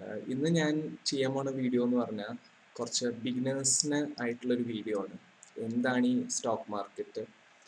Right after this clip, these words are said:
അല്ലെ അഥവാ ഷെയർ മാർക്കറ്റ്, അതിൻ്റെ ട്രേഡിംഗ് പ്ലാറ്റ്ഫോം എന്താണ്, എന്താണ് ശരിക്കും നടക്കുന്നത്,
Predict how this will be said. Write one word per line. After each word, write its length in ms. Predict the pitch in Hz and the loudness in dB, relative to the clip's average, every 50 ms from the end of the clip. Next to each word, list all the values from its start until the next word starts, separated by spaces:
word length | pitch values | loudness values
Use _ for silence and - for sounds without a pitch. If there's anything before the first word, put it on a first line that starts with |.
| - - - - - | -20 -20 -16 -8 -6
അല്ലെ 220 | 107 107 104 - 107 | -4 -4 -2 -2 -2
അഥവാ 200 | 101 104 101 101 | 0 0 0 2
ഷെയർ 280 | 101 - 120 107 95 98 | 2 0 0 0 -2 -2
മാർക്കറ്റ്, 600 | 95 95 95 - - 95 90 - - 98 98 - - - - - - - | -4 -6 -6 -6 -6 -10 -8 -6 -6 -6 -6 -6 -10 -14 -20 -20 -16 -10
അതിൻ്റെ 260 | 101 107 107 104 107 104 - - - - - - | -8 -6 -2 -2 -2 -2 -4 -8 -18 -10 -4 -2
ട്രേഡിംഗ് 480 | 120 113 117 120 127 131 131 127 123 | -2 -2 0 -2 -2 -2 -2 -2 0
പ്ലാറ്റ്ഫോം 600 | 127 123 120 120 - - 123 120 117 113 113 - - - | 2 2 2 2 0 -2 0 0 0 -2 -4 -8 -10 -8
എന്താണ്, 460 | 117 107 104 107 107 101 95 98 101 - - - | -6 -4 -2 0 0 -2 -2 -4 -8 -10 -8 -6
എന്താണ് 320 | 110 110 113 127 123 123 | -4 0 2 2 4 4
ശരിക്കും 420 | 123 - 127 117 117 - 117 113 113 | 4 2 0 -2 -4 -6 -6 -6 -6
നടക്കുന്നത്, 800 | 104 101 98 - 98 - - - 110 110 110 107 104 - 98 | -6 -6 -6 -8 -12 -12 -8 -4 -4 -2 -2 -2 -2 -4 -6